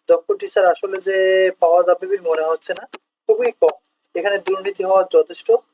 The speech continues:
সম্ভাবনা থাকে। তো সকলের জন্য, আহ, শুভকামনা রইল।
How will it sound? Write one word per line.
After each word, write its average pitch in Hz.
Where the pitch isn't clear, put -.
সম্ভাবনা 165
থাকে। 143
তো 180
সকলের 202
জন্য, 202
আহ, 156
শুভকামনা 175
রইল। 175